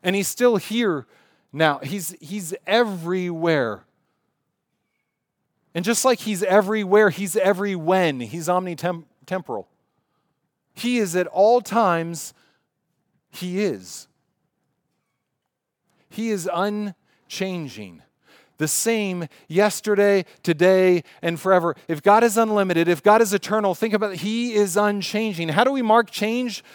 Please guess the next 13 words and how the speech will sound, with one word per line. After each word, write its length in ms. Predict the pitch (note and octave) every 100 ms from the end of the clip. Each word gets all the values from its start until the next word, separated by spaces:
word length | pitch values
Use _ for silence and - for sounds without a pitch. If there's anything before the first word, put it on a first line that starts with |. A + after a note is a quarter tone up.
| - _
Time 340 | - A#3 F#3+
passes. 640 | B2+ A#2+ G2 - G2+ - - _ _ _ _ _ _
And 100 | B2
I 80 | D#3+
get 180 | F#3+ F#3
gray 200 | F3+ G3+
hair 340 | D#3+ G3 G3+
and 140 | F3+ D3
wrinkles, 520 | F#3+ F3+ F#3+ F#3+ D#3+
and 140 | D3
you 100 | D#3+
do 180 | E3+ F#3
too. 520 | D#3 F#3 F#3+ G3+ F#3